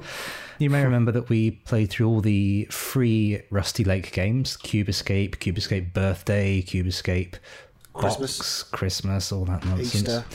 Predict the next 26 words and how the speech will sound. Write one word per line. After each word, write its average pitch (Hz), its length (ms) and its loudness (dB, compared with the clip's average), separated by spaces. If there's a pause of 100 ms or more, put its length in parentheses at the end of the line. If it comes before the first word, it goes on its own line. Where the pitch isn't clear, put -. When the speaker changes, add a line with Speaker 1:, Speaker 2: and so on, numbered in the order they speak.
(260)
Speaker 2:
Diwali. 127 680 0 (220)
Speaker 1:
Yeah, 107 540 4 (360)
yeah. 104 400 2
Speaker 2:
That 143 60 -2
was 147 120 -4
a - 40 -12
highlight. 104 440 -4 (200)
Speaker 1:
Whoa, 175 340 4
that's 147 180 2
good. 196 420 4
Speaker 2:
Thank - 240 -2
you. 170 120 6
Speaker 1:
Yeah. 160 400 6 (320)
We 143 160 4
initially 139 380 4
decided 104 560 2
that - 220 -2
we 107 160 4
would 101 360 2 (140)
each 123 460 0
buy 101 500 2 (160)
a 123 80 -2
couple 117 400 0
of 104 220 2
their 101 240 4
premium 95 720 2